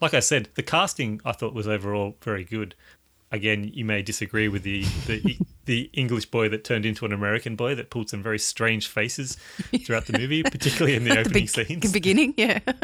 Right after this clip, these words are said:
Speaker 1: Yeah. <laughs> Yeah, I don't know what to say about that, but the main change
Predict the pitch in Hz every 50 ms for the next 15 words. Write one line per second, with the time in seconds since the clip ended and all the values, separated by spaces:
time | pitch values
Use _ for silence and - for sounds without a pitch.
0 | 285 - - 285 - - _ - 165 170 - - - - - - - - 185 -
1 | 262 - 359 339 - 339 294 - - 294 - - - - _ _ _ - 131 131
2 | 120 139 143 147 131 120 - 120 - - 110 113 101 101 95 92 95 101 107 -
3 | - - - - - _ - 165 147 113 135 135 151 175 196 208 - - 151 123
4 | 117 117 107 - -